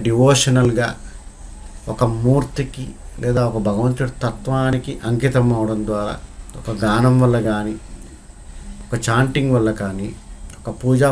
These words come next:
పునస్కారాల వల్ల కానీ, వారు ఆ సాల్వేషన్ని through భక్తి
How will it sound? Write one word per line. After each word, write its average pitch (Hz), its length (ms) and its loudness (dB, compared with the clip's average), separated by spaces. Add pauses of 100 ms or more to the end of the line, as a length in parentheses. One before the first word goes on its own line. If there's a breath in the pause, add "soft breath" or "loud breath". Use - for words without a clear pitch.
(100)
పునస్కారాల 120 600 2
వల్ల 101 160 -2 (100)
కానీ, 92 240 -6 (1500)
వారు 156 280 8 (840)
ఆ 123 40 8 (120)
సాల్వేషన్ని 143 800 4 (680)
through 185 200 4 (120)
భక్తి 127 260 4